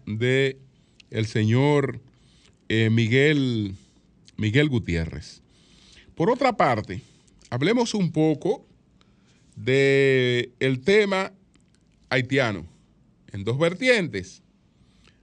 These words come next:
En la vertiente de que hay ya, por lo menos se plantea que hay once países que están en disposición de acompañar a Kenia en,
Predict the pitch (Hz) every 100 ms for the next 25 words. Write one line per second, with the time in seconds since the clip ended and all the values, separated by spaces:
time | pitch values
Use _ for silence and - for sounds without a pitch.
0 | - 123 139 190 202 233 240 240 220 214
1 | 180 143 143 131 127 120 113 - _ _
2 | _ _ _ _ _ _ - - - 120
3 | 170 196 160 180 190 185 175 _ _ _
4 | _ _ - _ - 151 156 147 190 170
5 | 160 139 123 135 127 170 165 165 160 170
6 | 170 175 165 156 160 139 - 110 - -
7 | - _ _ _ _ _ _ _ _ -
8 | 123 123 151 165 185 190 190 143 139 127
9 | 143 135 135 - 185 214 208 208 - _
10 | _ _ _ - 123 160 - - 131 139
11 | 135 131 135 151 175 175 - - 135 -
12 | 208 226 214 208 214 - _ _ _ _
13 | _ _ _ 135 151 175 196 202